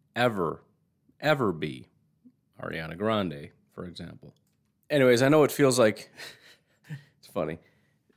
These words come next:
Some people are like, "Man, finally, finally those,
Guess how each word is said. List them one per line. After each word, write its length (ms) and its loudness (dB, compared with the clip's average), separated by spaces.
Some 260 -2
people 200 0
are 80 4
like, 280 0
"Man, 560 -2
finally, 880 -4
finally 560 0
those, 320 -6